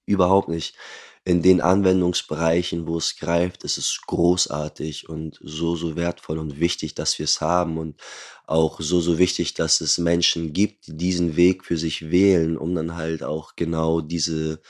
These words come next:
Anwendungen nutzen zu können. Pharmakologie in bestimmten Bereichen, Chirurgie,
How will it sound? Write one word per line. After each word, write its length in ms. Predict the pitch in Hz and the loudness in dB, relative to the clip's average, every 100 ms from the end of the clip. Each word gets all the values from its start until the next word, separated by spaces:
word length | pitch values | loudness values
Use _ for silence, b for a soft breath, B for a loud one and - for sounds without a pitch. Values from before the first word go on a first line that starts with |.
| b b b b _ | b b b b _
Anwendungen 720 | 107 117 110 90 87 80 78 | 4 4 6 4 4 2 0
nutzen 320 | 78 78 - - | -4 -4 -8 -8
zu 180 | - | -10
können. 320 | 73 80 76 76 | -10 -10 -10 -8
Pharmakologie 880 | - 85 85 85 - 82 80 85 90 | -6 -4 -4 -6 -4 -4 -2 0 0
in 200 | 76 85 | 0 -4
bestimmten 560 | 82 82 117 147 113 101 | -2 2 4 4 4 0
Bereichen, 580 | 87 82 80 80 85 76 | 2 0 0 -2 -6 -2
Chirurgie, 840 | - - 131 110 95 82 82 76 | 0 6 8 8 6 2 -2 -6